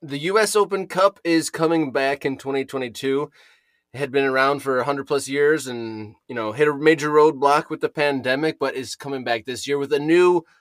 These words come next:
format. It's supposed to kick off in March this year. They're trying to keep it to one calendar year 'cause it used to kinda, like, overlap with the qualifying, and it's a bit of a complicated process navigating amateur leagues across the nation, but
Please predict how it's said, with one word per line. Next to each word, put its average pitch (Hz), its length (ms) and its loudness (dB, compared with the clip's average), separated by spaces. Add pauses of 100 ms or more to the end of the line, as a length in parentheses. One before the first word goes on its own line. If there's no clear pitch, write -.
(240)
format. 160 520 4
It's 143 160 -8
supposed 175 180 -4
to 143 80 -8
kick - 240 -10
off 180 260 0
in 131 240 -6
March 139 500 -2
this 131 180 -8
year. 131 180 -2
They're 135 80 0
trying 147 200 -2
to 123 40 -6
keep 151 220 -6
it 147 100 -2
to 120 80 -6
one 135 320 -6
calendar 131 420 -6
year 139 280 -4
'cause 110 140 -14
it 113 140 -6 (640)
used 135 160 -8
to - 60 -14
kinda, 127 240 -2
like, 117 160 -2
overlap 131 600 2
with 131 120 -10
the 117 80 -12
qualifying, 127 720 -2
and 113 200 -10 (360)
it's 233 160 -4
a 269 60 -6
bit 277 160 4
of 208 100 8
a 156 80 4
complicated 143 580 0
process 123 520 -2
navigating 123 600 -4
amateur 123 360 -6
leagues 117 280 -12
across 113 320 -8
the 107 80 -18
nation, 107 400 -6
but 170 220 6